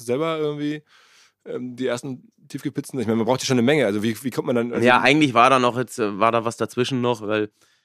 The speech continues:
Speaker 2: äh, eines unserer Lokale war ein Bringdienst.
Speaker 1: Mhm.
Speaker 2: Und das war auch das umsatzstärkste Lokal. Und da haben wir uns gefragt, also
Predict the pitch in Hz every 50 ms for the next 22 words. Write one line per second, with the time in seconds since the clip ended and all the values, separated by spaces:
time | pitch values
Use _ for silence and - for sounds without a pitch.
0 | _ _ _ - 101 104 104 107 104 101 - - _ _ - 90 78 - _ _
1 | _ _ - 110 107 113 127 135 131 - - - - 123 120 107 107 110 107 107
2 | 98 87 - - 95 101 110 113 120 120 110 104 101 101 90 - - 95 95 92
3 | 90 87 - - - _ _ _ _ _ - - 110 117 117 135 143 156 156 -
4 | - _ _ _ _ - 107 98 123 147 139 _ _ _ _ _ _ _ _ _
5 | _ _ _ _ _ _ - - - 101 98 92 98 82 - 92 104 - - -
6 | 120 107 113 107 107 - - - - - - 85 107 - - - 113 110 110 113
7 | - 117 - - 143 - _ _ _ _ _ _ _ _ _ _ _ _ _ _
8 | _ _ _ - 107 104 101 98 98 98 - - _ _ _ _ _ _ _ _
9 | _ _ _ _ _ _ _ _ _ _ _ _ _ _ _ _ _ _ _ _
10 | _ _ _ _ - 98 87 104 110 117 104 104 - - 101 - - 85 104 104
11 | - 95 107 104 107 98